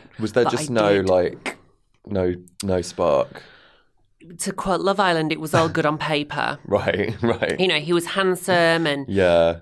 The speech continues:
Speaker 2: and, but it just wasn't right. We
Speaker 1: I
Speaker 2: had noth-, we had
Speaker 1: actually
Speaker 2: nothing in common. We didn't vibe together.
Speaker 1: You've actually reminded me of,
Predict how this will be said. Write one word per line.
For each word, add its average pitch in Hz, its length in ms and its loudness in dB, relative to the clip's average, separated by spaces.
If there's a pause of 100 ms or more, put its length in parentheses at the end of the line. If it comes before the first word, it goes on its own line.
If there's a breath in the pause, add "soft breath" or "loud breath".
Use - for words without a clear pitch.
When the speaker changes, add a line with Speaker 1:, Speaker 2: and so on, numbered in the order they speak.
Speaker 2:
and, 156 580 -2
but 190 280 -2 (180)
it 190 140 -6
just - 280 -6
wasn't 170 640 -2 (480)
right. 165 580 0 (120)
We 165 140 2
Speaker 1:
I - 120 4
Speaker 2:
had - 80 0
noth-, 208 180 0
we 190 100 2
had 196 60 2
Speaker 1:
actually 190 60 -2
Speaker 2:
nothing 196 280 2
in 170 100 2
common. 190 380 2
We 160 80 0
didn't 175 340 -2
vibe 165 580 0
together. 147 340 -2
Speaker 1:
You've 139 80 0
actually 170 320 2
reminded 147 420 0
me 85 260 2
of, 87 320 0